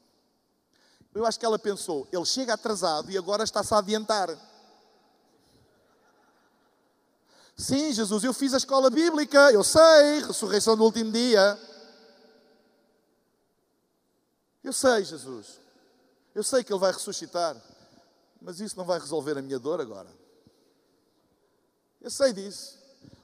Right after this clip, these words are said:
Ou seja, ela estava a continuar a medir tudo pelo cronos.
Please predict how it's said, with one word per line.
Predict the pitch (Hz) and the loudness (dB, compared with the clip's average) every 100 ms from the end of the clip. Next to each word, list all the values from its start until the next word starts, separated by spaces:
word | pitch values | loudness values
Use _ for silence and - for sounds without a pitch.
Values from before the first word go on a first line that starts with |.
| _ | _
Ou | - | -10
seja, | - 220 | -8 -4
ela | 240 | -4
estava | 233 247 240 | -4 -4 -4
a | |
continuar | 226 233 233 226 220 | -6 -12 -6 -2 -2
a | |
medir | 214 190 220 | -2 -8 -10
tudo | 226 220 | -10 -12
pelo | - 208 196 - _ | -6 -6 -6 -14 _
cronos. | 190 180 131 101 | -14 -14 -14 -20